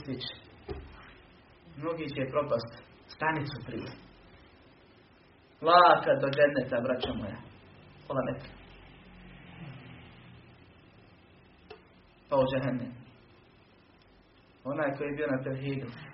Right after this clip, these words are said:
Privremeno. Alhamdulillah. Hiljadu godina. Dobro je. Izaći ću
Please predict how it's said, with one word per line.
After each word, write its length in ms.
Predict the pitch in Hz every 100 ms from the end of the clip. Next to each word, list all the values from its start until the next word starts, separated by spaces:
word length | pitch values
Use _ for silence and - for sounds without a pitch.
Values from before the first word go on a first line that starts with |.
| - - - - - - - - - - -
Privremeno. 540 | 160 151 127 120 - - - - - -
Alhamdulillah. 760 | 127 - 156 143 123 117 127 - 180
Hiljadu 300 | 190 156 151
godina. 360 | 151 135 127 - 120
Dobro 260 | 151 131
je. 140 | 104 - - - - - - - - -
Izaći 400 | 143 151 131
ću 60 | -